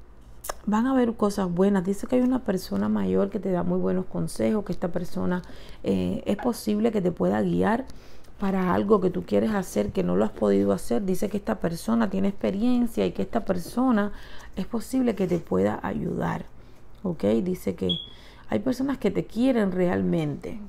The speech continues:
que están alrededor tuyo. Ujú. Dice que tienes una satisfacción por algún logro que has hecho en este tiempo. Dice que algo has alcanzado emocionalmente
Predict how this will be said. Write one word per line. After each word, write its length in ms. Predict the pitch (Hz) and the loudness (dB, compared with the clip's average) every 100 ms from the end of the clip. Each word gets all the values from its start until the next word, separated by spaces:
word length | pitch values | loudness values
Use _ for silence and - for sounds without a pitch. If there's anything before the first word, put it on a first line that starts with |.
| - | -6
que 80 | 180 | -6
están 400 | - 185 190 190 | -2 -2 -2 -2
alrededor 580 | 180 175 165 151 - 165 | -4 2 2 2 2 0
tuyo. 460 | 175 - - - 180 - - - - - - - - | -4 -4 -4 -4 -8 -12 -20 -18 -20 -20 -20 -18 -6
Ujú. 400 | 202 202 214 269 330 - - - - - - - - - - - - - - | 0 2 2 0 -2 -10 -16 -16 -18 -20 -14 -14 -12 -14 -16 -16 -18 -16 -8
Dice 200 | 233 320 | 0 2
que 100 | - | 4
tienes 220 | 240 262 | 4 4
una 220 | 254 262 | 4 2
satisfacción 1300 | 269 208 175 185 - 170 - - 226 247 240 208 202 202 - - - | 0 -2 -2 -2 -2 -4 -4 -6 -2 0 2 2 0 -4 -12 -14 -4
por 140 | 196 | 0
algún 480 | 180 175 185 233 233 | 2 2 2 4 6
logro 420 | 226 240 220 185 | 4 4 2 2
que 100 | 165 | 0
has 140 | 208 202 | 0 2
hecho 300 | 233 - 190 | 0 0 -2
en 60 | 180 | 0
este 240 | 190 208 | 0 -4
tiempo. 640 | 175 196 220 180 160 - | -2 0 2 2 0 -2
Dice 260 | 175 180 208 | -2 0 -2
que 100 | 220 | 0
algo 280 | 214 202 202 | 0 0 0
has 80 | 196 | 0
alcanzado 720 | 196 190 175 170 - 214 190 | -2 0 -2 -2 -2 2 4
emocionalmente 1400 | 175 175 170 - 175 170 180 214 190 190 185 165 156 165 | 4 2 0 0 0 2 2 2 2 2 2 2 -2 -6